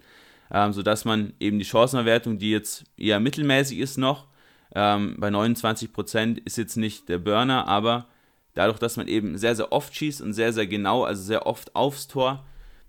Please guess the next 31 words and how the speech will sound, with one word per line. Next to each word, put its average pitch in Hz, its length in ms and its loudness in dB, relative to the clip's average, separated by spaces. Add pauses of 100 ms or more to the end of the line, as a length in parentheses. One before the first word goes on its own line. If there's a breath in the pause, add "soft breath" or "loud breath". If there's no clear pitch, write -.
dann 110 140 2
trotzdem 120 400 0
häufig 120 320 2
trifft - 380 -4 (480)
und 110 160 -2
gleichzeitig 123 720 2 (160)
im 104 120 -2
Defensivverhalten 117 880 0
auch 107 120 -6
die 101 160 -4
wenigsten 123 360 0
Expected 110 580 -6
Goals 117 320 0
Against 117 480 -2
hat, 143 180 -4 (440 soft breath)
also 107 240 0
die 95 160 -6
wenigsten, 110 680 0 (120)
ja, 98 200 2
klaren 107 380 0
Chancen 113 400 0
auch - 140 -4
zulässt 131 420 -2
für 113 100 -4
den 107 140 0
Gegner 117 400 -2 (320 soft breath)
und 95 140 -4
dementsprechend 113 840 0
durch 104 120 -8
dieses 101 260 -10
starke 117 580 -2